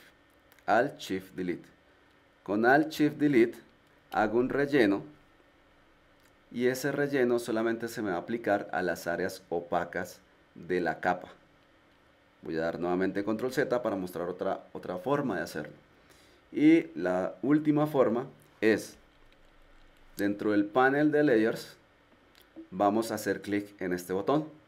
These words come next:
Este botón se llama Bloquear las transparencias. Y como su nombre lo indica,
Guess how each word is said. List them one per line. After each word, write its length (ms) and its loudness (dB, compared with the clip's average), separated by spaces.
Este 220 -6
botón 300 0
se 100 -4
llama 300 0
Bloquear 580 0
las 320 -4
transparencias. 960 -4
Y 100 -12
como 200 -4
su 80 -10
nombre 220 -2
lo 40 2
indica, 360 -2